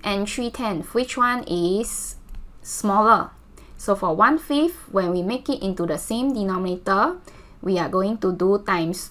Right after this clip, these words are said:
two, okay, times two. So one fifth, it is equivalent to two tenth,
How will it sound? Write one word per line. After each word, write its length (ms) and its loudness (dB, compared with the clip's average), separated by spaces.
two, 480 2
okay, 400 -4
times 400 0
two. 500 0
So 240 4
one 300 4
fifth, 320 2
it 200 0
is 240 0
equivalent 680 0
to 260 -2
two 300 0
tenth, 640 -4